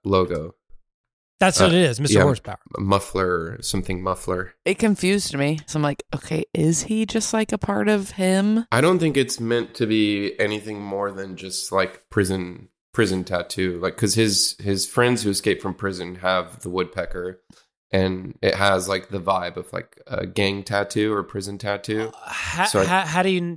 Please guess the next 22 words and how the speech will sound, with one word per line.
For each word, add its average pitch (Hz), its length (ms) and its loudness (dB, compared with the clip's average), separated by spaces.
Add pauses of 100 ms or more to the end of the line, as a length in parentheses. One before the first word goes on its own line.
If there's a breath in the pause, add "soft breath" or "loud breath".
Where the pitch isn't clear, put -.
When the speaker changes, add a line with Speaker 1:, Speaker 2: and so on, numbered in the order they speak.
(160)
Speaker 2:
I 139 120 -4
don't 220 180 0
think 180 120 0
the 165 60 2
movie 165 240 2
ever 147 140 2
shows 151 280 2
that 120 120 -4
they 151 140 4
have 127 260 0
the 104 80 -12
tattoo. 104 560 -14
Speaker 1:
I 110 100 2
think, 302 480 -2
I 226 120 4
think - 260 -8
I 311 120 -2
saw - 280 0
it 226 80 -4
at 107 140 -6
one 98 160 -6
point. 95 340 -10